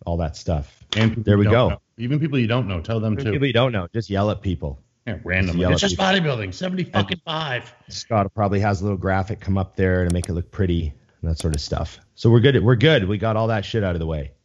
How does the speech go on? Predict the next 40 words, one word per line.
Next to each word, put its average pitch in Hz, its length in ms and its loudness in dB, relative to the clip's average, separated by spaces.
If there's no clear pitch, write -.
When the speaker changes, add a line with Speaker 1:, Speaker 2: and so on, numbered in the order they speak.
Speaker 2:
Yes. - 500 -8
Now 107 80 -6
we 95 60 -4
can 90 80 -4
get 85 100 -6
to 85 100 -8
the 82 60 -10
fun 90 220 -4
stuff. - 280 -12
Speaker 1:
So 147 300 6
I, 156 360 4
uh, 147 260 2
I, 95 160 -8
I 120 40 0
heard 156 220 0
you 160 120 -2
have 139 240 0
a 117 100 -2
ring 113 340 -2
light 92 320 -6
to 101 100 -8
make 110 200 -4
you 117 60 0
look 110 180 -2
prettier, 101 400 2
but 95 200 0
it's 95 120 0
just - 200 -2
been 107 100 2
sitting 110 280 4
in 101 100 6
a 90 40 4
box 98 600 0
next 95 300 -2
to 101 60 0
your 92 80 4
desk 90 360 0
for 85 500 0
how 90 140 -2
long? 78 320 0